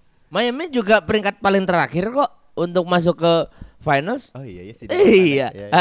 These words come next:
Speaker 1: Ayo, seeding paling terakhir.
Speaker 2: Seeding terakhir, semuanya paling bawah, tapi bisa engagement di atas tuh gimana ya
Speaker 1: Nah,
Speaker 2: Miami
Speaker 1: iya,
Speaker 2: ya?
Speaker 1: makanya itu.
Speaker 2: Gokil, gokil, gokil.
Speaker 1: Messi pun gitu
Speaker 2: Respect
Speaker 1: nanti.
Speaker 2: sama
Speaker 1: Menurut
Speaker 2: orang-orang
Speaker 1: gua,
Speaker 2: Miami.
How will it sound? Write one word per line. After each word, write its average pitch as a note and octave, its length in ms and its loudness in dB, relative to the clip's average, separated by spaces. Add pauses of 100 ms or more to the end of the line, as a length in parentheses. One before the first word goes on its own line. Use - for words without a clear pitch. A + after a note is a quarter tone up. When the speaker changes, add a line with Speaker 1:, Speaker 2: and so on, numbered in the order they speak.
(100)
Speaker 1:
Ayo, D#3 280 4 (300)
seeding A3 360 -4
paling G#3+ 260 4
terakhir. A#3 560 2
Speaker 2:
Seeding F#3 320 2
terakhir, F#3+ 640 2
semuanya F#3 320 2
paling F#3+ 160 0
bawah, E3+ 320 2
tapi E3+ 240 -6
bisa G#3+ 240 -2
engagement F3+ 400 -2
di F#3 80 0
atas E3 260 -2
tuh E4+ 140 -8
gimana G#3+ 340 -6
ya D3+ 140 -8
Speaker 1:
Nah, C#3 160 -4
Speaker 2:
Miami D3 80 0
Speaker 1:
iya, A#3 80 2
Speaker 2:
ya? G#3+ 80 2
Speaker 1:
makanya G3+ 480 -4
itu. G#3+ 260 -6
Speaker 2:
Gokil, C3+ 380 2
gokil, A#2+ 320 -4
gokil. B2 80 0
Speaker 1:
Messi E3+ 240 0
pun B3+ 240 -4
gitu B3+ 240 -2
Speaker 2:
Respect D#3+ 160 0
Speaker 1:
nanti. D3+ 220 -6
Speaker 2:
sama C3+ 260 -6
Speaker 1:
Menurut C3+ 80 0
Speaker 2:
orang-orang C3+ 240 0
Speaker 1:
gua, C3 80 2
Speaker 2:
Miami. C3 300 2